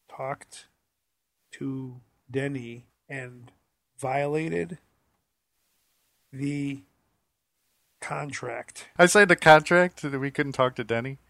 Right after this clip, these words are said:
Speaker 2: Or did
Speaker 1: It,
Speaker 2: he
Speaker 1: it
Speaker 2: sign
Speaker 1: was a
Speaker 2: it?
Speaker 1: verbal contract. It was an honor
Speaker 2: Oh.
Speaker 1: thing. It was like a handshake where we didn't shake hands.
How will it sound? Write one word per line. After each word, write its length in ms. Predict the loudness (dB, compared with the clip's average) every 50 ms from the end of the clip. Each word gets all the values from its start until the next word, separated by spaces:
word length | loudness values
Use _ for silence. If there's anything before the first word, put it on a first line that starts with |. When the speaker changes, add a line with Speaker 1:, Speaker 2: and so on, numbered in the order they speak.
| _ _ 4
Speaker 2:
Or 100 | 4 6
did 100 | 6 4
Speaker 1:
It, 40 | 2 2
Speaker 2:
he 80 | 2
Speaker 1:
it 60 | 4
Speaker 2:
sign 140 | 6 8 8
Speaker 1:
was 140 | 8 8 8
a 40 | 4
Speaker 2:
it? 40 | 6
Speaker 1:
verbal 360 | 8 8 8 8 8 6 6
contract. 560 | 6 6 4 4 4 4 2 2 2 2 4
It 40 | 8
was 200 | 10 12 12 12
an 80 | 12 12
honor 440 | 12 10 10 10 8 8 8 8 6
Speaker 2:
Oh. 40 |
Speaker 1:
thing. 240 | 6 4 2 0 0
It 80 | 2 2
was 140 | 2 6 6
like 160 | 4 4 4
a 80 | 0
handshake 540 | 0 2 2 2 2 0 0 0 0 2 4
where 80 | 4 4
we 80 | 4 4
didn't 260 | 4 4 2 2 -2
shake 300 | -4 0 0 0 0 -2
hands. 400 | -2 0 2 2 2 0 -2 -8